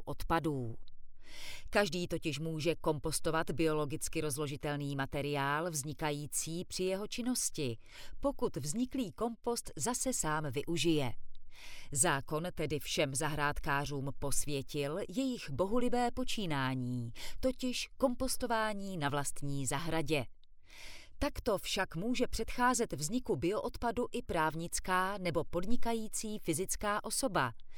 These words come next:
Vždy však musí vlastní biozbytky zpracovat řízeným kompostováním, aby byl zajištěn aerobní proces bez vzniku zápachu nebo emisí metanu. Vzniklý kompost je možné i dodávat na trh,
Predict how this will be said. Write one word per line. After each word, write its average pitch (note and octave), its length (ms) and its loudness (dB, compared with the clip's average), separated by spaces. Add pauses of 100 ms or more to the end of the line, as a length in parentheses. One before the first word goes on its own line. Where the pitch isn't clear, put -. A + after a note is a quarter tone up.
(340)
Vždy G3 300 2
však - 300 2
musí G3+ 440 -4
vlastní F#3+ 560 0
biozbytky E3+ 680 2
zpracovat D#3 640 0
řízeným E3+ 640 -2
kompostováním, C3+ 1200 6 (340)
aby D#3+ 180 2
byl C#3+ 240 0
zajištěn D3 580 -2 (120)
aerobní D3 560 0
proces D#3+ 640 -2 (100)
bez G3 220 0
vzniku A3 500 -2
zápachu C3 640 0
nebo A3+ 360 0
emisí E3+ 520 0
metanu. D3 540 -2 (760)
Vzniklý G#3+ 520 -2
kompost B3+ 580 2
je A3+ 120 4
možné C4 480 2
i E3 100 0
dodávat E3 480 2
na A#3+ 140 0
trh, F3 280 -2